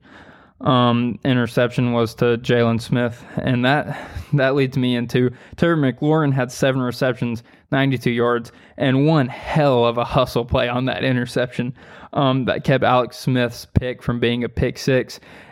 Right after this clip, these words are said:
and, um, stopped Jalen Smith on the four-yard line. And in typical Cowboys fashion, set up with the ball on Washington's four-yard line,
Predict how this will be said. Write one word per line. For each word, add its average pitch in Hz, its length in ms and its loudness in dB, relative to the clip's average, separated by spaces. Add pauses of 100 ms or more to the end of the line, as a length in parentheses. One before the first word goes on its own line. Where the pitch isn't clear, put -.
and, 123 520 0
um, 120 520 -2
stopped 139 400 0
Jalen 135 300 2
Smith 131 300 -2
on 131 160 -2
the 117 100 -2
four-yard 135 720 0
line. 123 320 -2 (720)
And 139 160 4
in 123 100 2
typical 117 540 0
Cowboys 113 580 -2
fashion, 127 520 -2 (400)
set 135 260 2
up 120 100 0
with 120 120 0
the 113 80 0
ball 123 320 4
on 120 160 0
Washington's 120 520 0
four-yard 131 480 0
line, 127 160 0